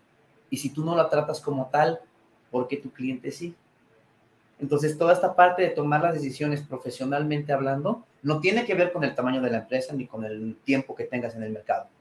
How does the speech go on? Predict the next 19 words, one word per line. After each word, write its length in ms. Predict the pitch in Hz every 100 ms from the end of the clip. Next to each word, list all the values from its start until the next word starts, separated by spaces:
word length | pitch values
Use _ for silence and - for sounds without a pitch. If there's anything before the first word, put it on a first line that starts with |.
| _ _ _
Es 120 | 123
simplemente 520 | - 139 139 139 139 143
profesionalizar 840 | - - 117 123 117 120 117 135
la 100 | 110
toma 220 | 110 107
de 80 | 101
decisiones. 580 | - - - - - - _ _ _ _
A 80 |
final 240 | - 123 123
de 100 | 123
cuentas, 240 | 127 127
lo 80 | 113
que 80 | 120
no 80 | 120
se 100 | 120
puede 180 | 120
medir 180 | 117 123
no 60 | 117
existe. 320 | 113 - -